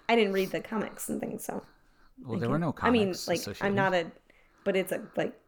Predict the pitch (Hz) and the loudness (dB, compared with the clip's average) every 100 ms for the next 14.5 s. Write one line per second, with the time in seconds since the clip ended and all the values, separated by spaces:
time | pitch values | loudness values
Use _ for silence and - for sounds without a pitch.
0 | - - 214 196 - 147 - - - 185 | -14 -6 -6 -4 -2 -2 -4 -8 -2 -2
1 | 143 - - 156 160 92 78 220 - - | -2 -6 -8 0 2 2 0 -6 -8 -12
2 | - - - _ _ _ _ _ _ - | -12 -12 -14 _ _ _ _ _ _ -2
3 | 233 78 - - - _ _ - 95 92 | 0 0 -2 -12 -18 _ _ 0 0 0
4 | - - 85 - - 175 120 101 92 - | -6 -4 -4 -4 -4 -2 2 2 0 -2
5 | 95 90 90 90 - 98 90 98 113 - | -4 -4 -4 -6 -6 -8 -6 -8 -8 -6
6 | 113 110 110 113 110 113 110 - 117 117 | -4 -4 -6 -6 -6 -6 -8 -8 -8 -6
7 | 127 - - 247 202 180 185 220 - - | -8 -8 -4 -2 0 0 -2 -4 -8 -20
8 | - 339 349 269 285 - 175 - - - | -20 -20 -10 -8 -8 -8 -8 -10 -12 -4
9 | 107 - - - 190 160 170 _ _ - | -4 -4 -12 -10 -8 -8 -12 _ _ -20
10 | - - - - - - - 117 - - | -20 -20 -20 -20 -16 -16 -8 -8 -8 -12
11 | - - - 151 73 - _ - - - | -18 -6 0 0 -2 -10 _ -16 -14 -14
12 | - 107 107 110 160 170 156 120 113 101 | -6 0 0 4 4 4 2 4 2 2
13 | 95 87 110 107 - 117 98 - 95 - | 0 0 -2 -4 -2 -2 -2 -4 -4 -4
14 | - 214 240 240 | -2 2 2 2